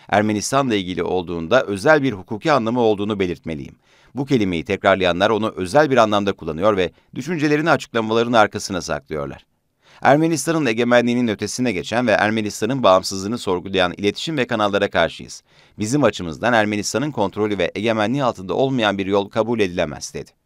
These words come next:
Ermeni nüfusunu sinsice Karabağ halkı olarak adlandıran ve hayatları tehlikede olduğu için Karabağ'ı terk ettiklerini iddia eden Supani'nin Zengezur koridorunun mantığını bozan ve kargaşaya neden olan açıklamalarına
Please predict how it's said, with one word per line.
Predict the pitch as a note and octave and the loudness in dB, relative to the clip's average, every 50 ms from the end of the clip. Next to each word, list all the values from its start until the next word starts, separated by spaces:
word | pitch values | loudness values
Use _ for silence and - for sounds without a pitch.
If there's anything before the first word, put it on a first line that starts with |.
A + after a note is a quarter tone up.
| _ _ _ _ - - - - | _ _ _ _ -20 -18 -4 4
Ermeni | G2 G#2+ A2 G#2+ G#2 G#2+ B2+ C3 A#2+ | 6 6 6 6 2 0 2 0 0
nüfusunu | G#2 D#2+ - F2+ E2 - - - A2+ C3+ B2 | 0 -2 -6 -12 -12 -10 -10 -8 -6 -6 -6
sinsice | - G#2+ G#2 G2 C3+ C#3+ A#2+ A#2+ A#2 G#2 - | -6 -6 -6 -6 -6 -4 0 0 0 0 0
Karabağ | - G#2 A2 C#3 D#3 D3+ D3+ C3 | -2 0 2 2 2 4 2 2
halkı | A#2 A2 G#2 - - A#2+ | 4 4 2 2 0 0
olarak | G#2+ G#2 F#2+ F#2 - | 0 2 2 2 2
adlandıran | F2 E2 D#2 D#2+ D2+ D2+ D#2+ G2+ A2 A2 | 0 -2 -2 -2 -6 -2 0 0 2 2
ve | G2+ F#2 - _ _ - - _ | 2 0 -2 _ _ -20 -18 _
hayatları | - A#2 C3+ C#3+ D3 C#3 E3 D#3 D3+ | 2 4 4 4 4 4 0 -2 0
tehlikede | - B2 A2+ A2+ G#2+ A#2+ B2 B2+ D3+ | 0 0 0 0 0 -2 -2 2 2
olduğu | C3+ A2 G#2+ G2+ | 2 2 0 -2
için | G2 - - G2+ F#2 | -4 -2 -4 -6 -6
Karabağ'ı | - G#2 A2+ - - C3 A#2+ A#2 G#2+ | -2 0 2 4 4 6 6 6 6
terk | - C#3 C#3+ D#3 C#3 C3 | 6 2 -2 -2 -2 -4
ettiklerini | A2+ - - - - A2 G#2 G#2 G#2 | -6 -6 -8 -4 -2 -2 -2 0 -2
iddia | F#2 F2 - G2 F#2 F#2 | -4 0 2 4 4 4
eden | F2+ G2 G2 F#2+ | 4 2 0 -2
Supani'nin | F2 - - D2 D#2+ E2 D#2 D2+ C#2+ C2+ D#2+ A#2 C3+ A#2+ _ _ - - _ - | -2 -8 -12 -6 -4 -4 -4 -4 -6 -6 -4 -4 -4 -4 _ _ -20 -20 _ -8
Zengezur | - G2+ A2+ A2 B2 E3+ E3 B2+ C3 - | 2 2 4 4 4 2 0 0 -2 -4
koridorunun | - - G#2 G#2 G2 G2+ G2 F#2+ G#2 G2 | 0 0 0 0 2 0 0 0 -2 -2
mantığını | F2+ E2+ F#2 G2+ G2+ - G#2 A2 C3+ A#2 | 0 2 2 2 2 0 -2 -4 -2 0
bozan | G2+ F#2 E2+ D#2+ F#2 F2+ F2 - - | 0 -2 0 0 0 0 0 0 -2
ve | F#2+ F#2+ | -2 -2
kargaşaya | - - A#2 A2 A#2 A2 A2+ - - C#3+ D3+ | 0 2 2 2 4 2 0 -2 0 -2 -2
neden | D3+ B2+ A2 G#2+ | 0 0 0 0
olan | G#2+ G#2 G2+ G2 G2 F#2 | 0 2 2 2 0 0
açıklamalarına | - - - G2+ F#2+ G2 F#2+ G2 F#2+ F#2+ G2+ - | -4 -8 -4 -2 -2 0 2 0 0 0 -2 -4